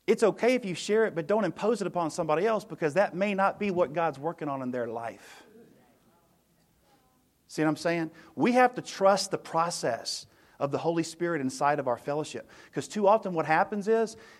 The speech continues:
is that we've arrived at a place that we think that we, we need to be morally, I'm using moral issues now, moral truths. And because I've arrived at a certain place morally, I then look down upon somebody else who's not achieved the same level of morality that I have.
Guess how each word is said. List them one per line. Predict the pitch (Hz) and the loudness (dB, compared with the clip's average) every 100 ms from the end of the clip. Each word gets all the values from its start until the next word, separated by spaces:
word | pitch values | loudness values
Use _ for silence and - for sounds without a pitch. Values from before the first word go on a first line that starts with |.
| - | -2
is | 147 | 6
that | 151 | 6
we've | 135 196 202 | 8 4 4
arrived | 165 170 196 180 | 4 4 4 4
at | 156 | 0
a | |
place | 180 185 190 | 0 -2 -2
that | - 120 | 0 0
we | 160 | 0
think | 190 202 196 | 0 -2 0
that | 151 | -2
we, | 156 180 147 | 0 -4 -2
we | 151 | -4
need | 190 185 | -2 -2
to | |
be | 175 151 | -2 -2
morally, | 139 156 196 233 247 - - _ _ _ _ - | 6 8 8 6 2 -6 -20 _ _ _ _ -8
I'm | 131 | -4
using | 147 123 | -2 -2
moral | 123 151 165 143 - | 2 2 2 -2 -8
issues | 160 - 180 170 | -8 -4 -6 -4
now, | 170 | -6
moral | 139 151 170 | -2 -2 -2
truths. | - 180 196 - _ _ - - - - _ _ | -4 -8 -8 -12 _ _ -20 -20 -20 -20 _ _
And | - 160 | -2 0
because | 170 190 185 | 4 4 6
I've | 175 185 | 6 8
arrived | 175 175 180 | 6 6 4
at | 156 | 2
a | |
certain | 147 190 147 | 0 -4 0
place | 170 156 156 | 0 0 0
morally, | 175 202 160 | 2 4 2
I | 127 160 | 2 2
then | 185 175 | 2 2
look | 156 175 131 | 2 2 2
down | 143 196 | 2 2
upon | 185 170 | -2 -4
somebody | 151 175 165 156 | -2 -2 0 0
else | 190 185 | -2 -2
who's | 143 | -6
not | 147 165 | -2 -2
achieved | 151 - 185 | -2 -4 -4
the | 151 | -4
same | - 170 160 | -6 -4 0
level | 165 160 | 2 2
of | 139 | 0
morality | 131 160 160 147 | 2 2 2 0
that | 135 | 0
I | 175 | 0
have. | 240 294 | -2 -4